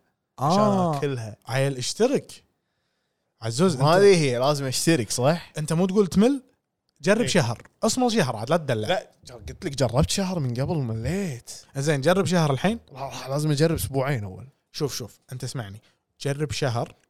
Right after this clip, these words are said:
Speaker 1: إي.
Speaker 2: أوكي؟ و-، ومل وخلاص، غير. بس أنت جرب الشعور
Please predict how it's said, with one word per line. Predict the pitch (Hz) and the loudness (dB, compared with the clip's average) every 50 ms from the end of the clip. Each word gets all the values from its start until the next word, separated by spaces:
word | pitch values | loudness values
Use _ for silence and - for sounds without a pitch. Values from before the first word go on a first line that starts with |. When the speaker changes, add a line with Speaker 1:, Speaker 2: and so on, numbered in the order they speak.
| _ _ 117 | _ _ -4
Speaker 1:
إي. | 123 120 131 | -2 0 0
Speaker 2:
أوكي؟ | 170 190 - _ _ _ _ _ _ _ _ _ _ _ _ - | 0 -2 -4 _ _ _ _ _ _ _ _ _ _ _ _ -20
و-، | 123 120 120 117 120 113 - _ _ _ _ _ _ - | -20 _ _ -14 -14 -14 -16 _ _ _ _ _ _ -8
ومل | 131 139 151 160 175 180 151 | -6 -2 0 0 0 0 -2
وخلاص، | 131 - 135 127 113 107 - | -2 -2 -2 -2 -2 -2 -2
غير. | 117 127 127 120 110 101 - - _ | -2 -2 -2 -2 -4 -8 -12 -10 _
بس | - 127 120 - | -4 -4 -4 -4
أنت | 143 135 - 147 | -8 -4 -2 -2
جرب | 139 120 151 180 208 233 247 190 | -2 2 2 0 2 2 0 0
الشعور | 190 151 - - 165 139 147 185 185 170 160 170 196 - | -2 -2 -2 -4 -4 0 2 2 2 4 2 0 -2 -4